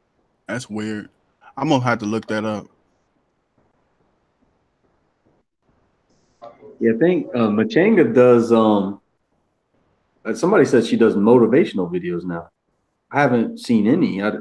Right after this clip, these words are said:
Speaker 2: unless I'm not getting the notifications from her. Has she did videos in a while?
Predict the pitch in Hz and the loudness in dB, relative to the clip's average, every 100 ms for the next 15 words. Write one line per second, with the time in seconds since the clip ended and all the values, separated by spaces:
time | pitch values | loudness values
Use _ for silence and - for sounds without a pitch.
0 | - _ _ _ _ _ _ - 101 123 | -14 _ _ _ _ _ _ -6 2 2
1 | 120 113 120 117 123 107 107 120 113 95 | 4 4 4 2 0 0 2 2 0 -2
2 | 131 170 104 87 98 107 120 - 101 - | 0 0 -4 -6 -4 -4 -6 -6 -4 -2
3 | 117 156 139 175 180 175 180 190 196 - | 2 2 4 4 4 4 0 -2 -4 -8